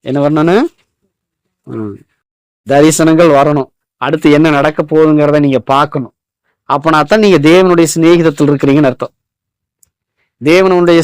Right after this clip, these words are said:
சிநேகிதத்தில் அதிகமா இருக்கிறீங்கன்னு அர்த்தம். எது மேலயும் கண்ணு போகல,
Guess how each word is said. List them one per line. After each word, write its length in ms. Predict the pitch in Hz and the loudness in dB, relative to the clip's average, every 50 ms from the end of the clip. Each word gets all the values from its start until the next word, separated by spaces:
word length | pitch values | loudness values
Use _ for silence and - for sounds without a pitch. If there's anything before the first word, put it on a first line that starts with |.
| - | 0
சிநேகிதத்தில் 480 | 165 165 175 180 170 175 156 160 - 170 | 0 0 2 2 2 0 -4 -4 -2 -2
அதிகமா 500 | 151 151 160 160 165 170 180 196 240 339 381 - _ _ _ _ _ _ _ _ _ | 0 0 0 0 0 0 0 0 0 -2 -4 -10 _ _ _ _ _ _ _ _ _
இருக்கிறீங்கன்னு 440 | - 147 156 151 151 151 156 160 156 | -6 -6 -4 -4 -2 0 0 0 0
அர்த்தம். 300 | 143 139 131 - 143 147 - | 0 -2 -2 -4 -6 -6 -2
எது 260 | 131 139 151 165 165 | -2 -2 0 0 0
மேலயும் 340 | 170 170 170 180 180 170 170 | 0 0 2 0 0 0 -2
கண்ணு 160 | 156 160 160 | -2 -2 -4
போகல, 480 | 147 - 160 156 143 151 165 190 214 | -4 -2 -2 0 0 0 0 0 -2